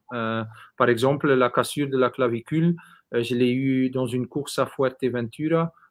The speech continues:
Dans les vingt-quatre heures, j'étais à la maison. J'ai un très bon ci-, chirurgien. Ils m'ont opéré et deux jours après, j'étais de, déjà sur le vélo déjà.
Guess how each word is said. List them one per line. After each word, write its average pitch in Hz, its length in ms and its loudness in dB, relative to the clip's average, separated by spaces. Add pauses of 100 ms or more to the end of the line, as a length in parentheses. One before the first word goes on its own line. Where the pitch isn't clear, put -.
Dans 131 180 0
les 143 140 4
vingt-quatre 139 560 -2
heures, 139 140 4
j'étais 135 340 -2
à 127 80 2
la 123 100 0
maison. 131 560 -4 (200)
J'ai 139 160 -4
un 127 100 -2
très 147 240 -2
bon 139 320 0
ci-, 131 340 -10
chirurgien. 135 840 -2 (320)
Ils 127 100 -2
m'ont 127 220 0
opéré 131 600 2
et 120 220 -2
deux 127 160 0
jours - 240 -2
après, 139 300 -2
j'étais 127 260 -4
de, 113 320 -2
déjà 110 340 -4
sur 117 220 -6
le 113 80 -2
vélo 110 300 0
déjà. 151 420 -2